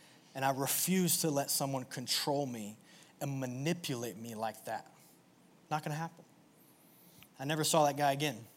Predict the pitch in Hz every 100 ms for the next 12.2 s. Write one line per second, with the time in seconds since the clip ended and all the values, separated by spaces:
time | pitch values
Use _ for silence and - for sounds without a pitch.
0 | - - - - 139 147 143 143 139 113
1 | 101 - - - - - - - - -
2 | - - - - - - - 160 160 156
3 | 147 160 180 156 165 156 143 135 - -
4 | - 156 131 - 170 160 135 131 - -
5 | - - - 135 151 139 135 - 143 123
6 | 117 113 - - _ - 151 - 143 147
7 | 156 135 120 135 139 - - - - -
8 | - - - 123 127 139 131 131 175 165
9 | 151 - - - - - - - - -
10 | - - - - 107 104 104 - 101 98
11 | 104 107 - - - 117 107 - 135 139
12 | 156 127